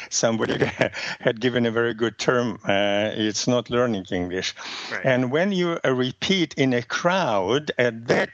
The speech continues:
Speaker 1: time, because you are all together and you repeat at the same time,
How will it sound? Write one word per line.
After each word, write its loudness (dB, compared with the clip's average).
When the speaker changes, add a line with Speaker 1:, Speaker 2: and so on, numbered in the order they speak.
Speaker 1:
time, 0
because 0
you 0
are -2
all -2
together 0
and 2
you 2
repeat 0
at 0
the 2
same 0
time, -2